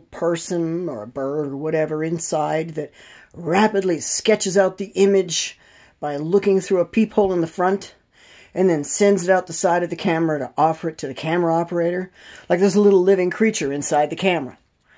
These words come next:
Well, here's the interesting thing. That is exactly how the camera started and how it was invented.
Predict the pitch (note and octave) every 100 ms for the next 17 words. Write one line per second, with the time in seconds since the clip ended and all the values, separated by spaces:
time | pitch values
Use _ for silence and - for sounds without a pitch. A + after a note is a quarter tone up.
0 | _ - - - - - C#3+ C#3 F3+ D#3
1 | - _ _ _ - - A#3+ A3 F3 D3
2 | C#3 B2 A#2 - C3+ C#3 - A3 A#2 -
3 | _ _ _ - - - E3 F3+ F3 E3+
4 | D3+ E3+ G#3 A3 A3+ - D3+ D#3+ D3 -
5 | F3 D#3 C#3+ C3+ - - F#3 C#3 G#2 _
6 | _ _ - - - - A#3+ A3+ G3+ F3
7 | F3+ E3+ E3+ E3 D#3+ D3+ C#3+ - -